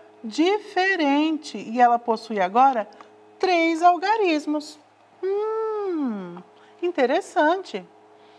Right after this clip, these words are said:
Quer dizer que essas cartelas agora, elas representam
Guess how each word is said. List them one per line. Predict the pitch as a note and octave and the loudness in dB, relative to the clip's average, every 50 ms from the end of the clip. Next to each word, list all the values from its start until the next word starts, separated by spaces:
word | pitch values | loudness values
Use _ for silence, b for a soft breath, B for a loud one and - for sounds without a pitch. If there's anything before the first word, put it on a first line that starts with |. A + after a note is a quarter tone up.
| b b b b b b b b b b - - - - - - - - | b b b b b b b b b b -20 -20 -20 -20 -20 -20 -12 -4
Quer | - F4+ G4+ G#4 | -2 -2 0 -2
dizer | E4 A#3 G#3 F#3+ - A#3 B3 C4+ C4+ B3 - - - - - - | -4 -4 -6 -4 2 2 2 2 2 -2 -4 -12 -20 -20 -20 -12
que | - - | -2 2
essas | D#4 E4+ G4 F#4+ - F#4+ F#4 | 4 4 4 4 0 -2 0
cartelas | - A#3+ G#3+ G3+ - G#3+ G3+ F#3+ F#3 E3+ | 0 -2 -2 0 2 4 4 4 4 2
agora, | E3+ D3+ E3 G3 A3 A3+ A#3 A3 F#3+ F3+ F3 - - - B B B B B - | 0 0 4 6 6 6 6 4 0 -4 -10 -14 -20 -20 B B B B B -2
elas | - A3 A3 A#3+ B3 A#3+ | 2 2 4 4 2 -2
representam | B3 A#3+ D4+ D4 D#4+ D#4 D4+ C4+ B3 C#4 D4+ E4+ E4+ G4+ G#4+ | -2 -4 -2 0 2 0 0 2 0 0 0 0 -2 -4 -6